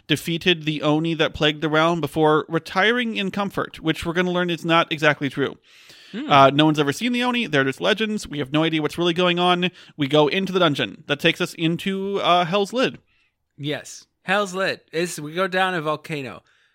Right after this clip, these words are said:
Speaker 2: There's a big, uh, there's a big man. Fir-, first boss is a big man, and he turns into a little man. Was it maybe the, I think it was the Tanuki is the first boss.
Speaker 1: Yes.
Speaker 2: He, like, he beat him, and then he poofs into a little Tanuki. And then the next one is a big ferret man.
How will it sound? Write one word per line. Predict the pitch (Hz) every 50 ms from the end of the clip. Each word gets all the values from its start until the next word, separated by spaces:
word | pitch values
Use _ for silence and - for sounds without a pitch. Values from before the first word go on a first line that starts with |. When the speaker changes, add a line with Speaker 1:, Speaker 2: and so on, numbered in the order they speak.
| _ _ -
Speaker 2:
There's | 151 151 147
a | 151
big, | 143 151 160 165 160 151 156 151
uh, | 151 151 147 147 147 147 147 143 143 139 135 - _ _ _ _ _ _ _ _ _ _ _ _ _
there's | - 135 131
a | 123
big | 131 143 135 139
man. | 147 143 139 139 147 156 175 185 185 _ _ _ _ _ _ _ _
Fir-, | - - 147 -
first | 147 - - 175 180 180 - -
boss | 180 190 208 202 - 156
is | 139 139 139
a | 131 120
big | 131 151 147
man, | 151 151 151 156 170 190 202 180
and | 135 135
he | 143 147
turns | - 175 160 160
into | 170 170 185 196
a | 208
little | 208 196 156 120
man. | 110 104 98 95 87 107 - _ _ _ _ _ -
Was | 165 160 143
it | 117 110
maybe | 110 117 113 117 113
the, | - -
I | 147
think | - 208 -
it | 170 135
was | 131 127
the | 127 120
Tanuki | - - 120 120 139 - 165 165
is | 165 160
the | 165 160
first | - 175 170 165 -
boss. | 175 170 175 175 160 - - _ _
Speaker 1:
Yes. | - 147 139 - - - - -
Speaker 2:
He, | 156 151
like, | 151 143 143 143
he | 147 139
beat | 139 160 170 175
him, | 196 196
and | 165 143
then | 139 135
he | 135 139
poofs | 143 _ _ - 247 311 - - -
into | 175 165 160 156
a | 156
little | 156 156 156 156 160 165 156 -
Tanuki. | 160 151 143 123 - 104 98 95 _ _ _ _ _ -
And | 151 147
then | 147
the | 143 139
next | 151 170 165 - -
one | 180 180 180 180
is | 139 147 147
a | 156
big | 156 160 147 - _ - 139 127 - 147 143 143 -
ferret | - 233 262 233 175 -
man. | 147 139 123 117 110 117 117